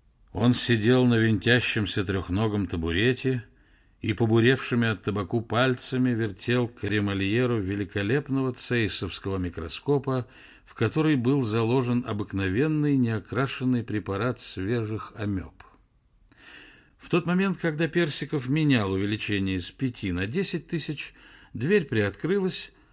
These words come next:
показалась остренькая бородка, кожаный нагрудник, и ассистент позвал: «Владимир Ипатьевич, я установил брызжейку, не хотите ли взглянуть?» Персиков живо сполз с табурета, бросив кремольеру на полдороги,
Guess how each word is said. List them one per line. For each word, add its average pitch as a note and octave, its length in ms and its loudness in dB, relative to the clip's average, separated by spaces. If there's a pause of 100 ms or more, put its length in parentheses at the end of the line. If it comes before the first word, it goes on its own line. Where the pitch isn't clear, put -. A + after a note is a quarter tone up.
(100)
показалась C#3+ 560 0
остренькая C3+ 640 2
бородка, D3+ 600 -2 (220)
кожаный A2 400 4
нагрудник, D3+ 720 -2
и D3 260 -4
ассистент C3+ 640 -4
позвал: A#2+ 600 0 (680)
«Владимир G#3+ 460 4
Ипатьевич, - 520 -2
я G3+ 380 2
установил F#3+ 560 2
брызжейку, E3+ 960 0 (140)
не C#3 180 2
хотите F3 340 -2
ли G3 120 0
взглянуть?» B2+ 640 -2 (1160)
Персиков D#3+ 600 2
живо C3 340 4
сполз A2 420 0
с - 120 -6
табурета, D#3 580 0
бросив D3+ 560 0
кремольеру A#2 600 2
на G2 160 -4
полдороги, D3 720 -2